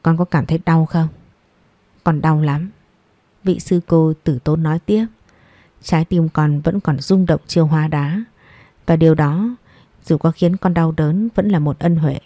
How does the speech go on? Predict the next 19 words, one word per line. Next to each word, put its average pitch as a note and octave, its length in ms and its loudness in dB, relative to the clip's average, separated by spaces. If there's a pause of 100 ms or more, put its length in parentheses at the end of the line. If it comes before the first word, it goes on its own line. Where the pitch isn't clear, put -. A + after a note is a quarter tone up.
(640)
Con F3+ 140 4
có A3 100 2
hiểu F#3 260 4
không? E3 280 0 (680)
Bởi E3+ 160 2
trái D#3+ 220 0
tim E3+ 200 0
con D3 340 0
còn C3+ 200 -2
biết F#3+ 220 -2
đau D3+ 340 0
là D#3 120 0
một D#3+ 220 0
trái E3+ 160 0
tim G3 320 2
còn C#3 240 -2
biết G3 160 4
yêu F3 280 2
thương. F3 320 2